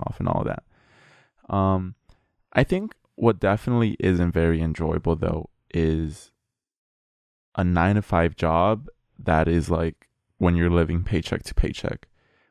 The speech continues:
When you have a nine-to-five job and you have responsibilities you need to take care of, and there never seems to be a time where you get to just relax, and not worry about, like,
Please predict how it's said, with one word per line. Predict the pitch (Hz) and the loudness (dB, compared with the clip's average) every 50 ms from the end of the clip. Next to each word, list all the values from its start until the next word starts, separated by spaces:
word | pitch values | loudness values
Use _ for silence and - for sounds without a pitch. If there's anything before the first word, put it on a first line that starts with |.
| - | -8
When | - - 85 | -4 -2 0
you | 87 | 2
have | 104 98 85 85 | 2 4 4 4
a | 85 | 2
nine-to-five | 82 78 80 87 104 - - 127 123 127 | 2 2 2 2 0 0 0 -2 -2 0
job | 110 92 82 82 82 82 - - - | 0 2 2 2 2 0 -2 -2 -2
and | 85 85 | 0 0
you | 82 85 | 2 0
have | 95 - - - | 0 -2 -4 -6
responsibilities | 85 - - - - 80 - - 98 98 101 98 - | -8 -8 -6 -4 -4 -4 -2 0 0 2 2 0 0
you | 107 | 0
need | 107 104 | -2 -2
to | - | -2
take | 117 104 - | -4 -6 -4
care | - - 85 80 80 | -2 0 0 2 2
of, | 80 82 82 - - - _ _ _ _ _ _ | 0 -2 -4 -8 -12 -20 _ _ _ _ _ _
and | - 85 85 82 | -4 -2 0 0
there | 87 85 - - | 0 -2 -2 -4
never | - - 90 87 90 87 98 95 | -4 -2 0 2 2 2 2 0
seems | - - 87 90 - - | 0 0 -2 -4 -2 -4
to | 82 | -2
be | 82 87 82 | 0 2 2
a | 80 | 2
time | - - 80 82 82 | 2 0 0 2 2
where | 85 | 0
you | 82 | 0
get | - - - | -2 -4 -8
to | - | -6
just | - - - - - | -4 -4 -4 -2 0
relax, | 90 87 82 - - 101 - - - - - _ _ _ _ | 0 0 0 0 -2 -6 -10 -16 -20 -20 -20 _ _ _ _
and | 85 85 85 85 | -4 -2 0 2
not | 85 85 85 82 | 2 2 2 2
worry | 85 82 80 82 | 2 2 2 2
about, | 85 80 82 80 78 82 | 2 2 2 2 2 2
like, | 80 80 - - | 0 -2 -4 -8